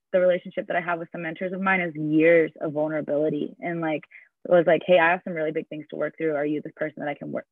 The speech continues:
person that I can work through this with?" And then after that, vulnerability is what starts to build, um, relationships. So, and also, like, take heart if it's just for a season.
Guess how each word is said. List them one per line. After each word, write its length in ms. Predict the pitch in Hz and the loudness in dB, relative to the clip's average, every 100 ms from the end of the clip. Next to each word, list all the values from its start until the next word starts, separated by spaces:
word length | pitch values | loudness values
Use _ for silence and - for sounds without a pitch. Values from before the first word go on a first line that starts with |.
| _ | _
person 260 | - 160 160 | -2 -2 0
that 80 | |
I 60 | 151 | -2
can 120 | 151 | -2
work 160 | 147 147 | -6 -6
through 120 | 151 | -8
this 160 | 147 - | -8 -8
with?" 200 | - - _ - - _ | -8 -8 _ -20 -20 _
And 120 | 170 | -2
then 60 | 170 | 2
after 260 | 165 175 165 | 2 4 4
that, 280 | 170 165 156 | 4 2 0
vulnerability 560 | 165 170 156 156 156 | -4 -2 -2 -2 -2
is 80 | 151 | -4
what 100 | 160 | -8
starts 240 | - 143 - | -6 -8 -8
to 80 | 143 | -10
build, 420 | - 147 139 135 _ - | -4 -2 -2 -4 _ -16
um, 260 | 147 143 | -12 -10
relationships. 720 | - 151 143 - 147 139 - - | -2 0 0 -4 -6 -6 -6 -2
So, 240 | 160 151 - | 2 2 2
and 140 | 175 | -2
also, 500 | 135 185 - 208 214 - - _ _ | 0 0 4 4 4 -2 -20 _ _
like, 140 | 180 | -2
take 220 | - 190 185 | 2 0 4
heart 220 | 165 165 | 4 4
if 100 | - | 2
it's 140 | 160 | -6
just 160 | - 156 | -8 -10
for 100 | 151 | -10
a 60 | 151 | -8
season. 380 | 143 143 143 | -8 -6 -8